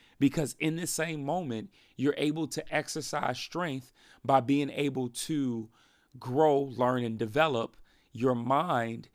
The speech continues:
and everything that you've gone through. We got this false identity that we carry when it comes to our traumas. We think that the way that we're carrying out this ego is really driving us in strength, and it's not. It's actually us using every form of covering and every form of shielding that we can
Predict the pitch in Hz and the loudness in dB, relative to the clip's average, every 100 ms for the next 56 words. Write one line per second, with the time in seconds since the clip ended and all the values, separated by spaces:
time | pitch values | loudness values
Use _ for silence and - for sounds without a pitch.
0 | _ _ 147 143 147 160 156 156 143 - | _ _ -6 -4 -2 -2 -2 -4 -6 -6
1 | 135 139 160 139 123 110 - _ _ _ | -4 -2 -2 -4 -10 -14 -16 _ _ _
2 | _ _ _ _ - - _ - 160 165 | _ _ _ _ -18 -18 _ -4 2 2
3 | 175 - 156 151 147 123 123 117 110 107 | 2 2 4 6 4 2 2 -2 0 0
4 | 104 107 - 113 107 107 104 101 113 101 | 0 0 0 2 2 0 -4 -6 -8 -6
5 | - 110 - - - - - - - - | 0 0 0 -6 -6 -8 -8 -10 -10 -20
6 | - - 127 127 165 147 131 123 117 127 | -20 -6 2 2 4 0 4 6 6 2
7 | 117 123 123 117 120 117 139 127 123 117 | 2 4 4 2 0 0 2 2 2 0
8 | 117 110 120 - 127 139 117 113 107 104 | -2 -2 -4 -4 -2 0 2 2 0 -2
9 | 113 117 110 120 120 117 110 110 - 110 | -2 -2 0 4 4 4 0 -4 -6 -10
10 | - 139 131 107 107 101 127 156 120 - | -6 -2 -2 -4 -6 -4 0 2 2 -2
11 | _ - - _ - 147 214 208 - 208 | _ -20 -20 _ -14 2 4 4 0 0
12 | 165 156 151 - 151 139 131 120 143 143 | 2 2 2 0 -4 -2 -4 -2 -2 0
13 | 165 - - 135 131 113 104 - 165 147 | -4 -6 -6 -4 -2 -2 -6 -6 -4 -2
14 | 117 113 107 104 110 110 - 135 160 151 | -2 -4 -6 -8 -6 -6 -4 -4 -4 -8
15 | - 151 131 110 - - 175 160 127 113 | -6 -4 -2 -4 -6 -4 -4 -2 -2 -2
16 | 104 95 107 - 151 131 104 | -2 -4 -6 -6 -6 -4 -6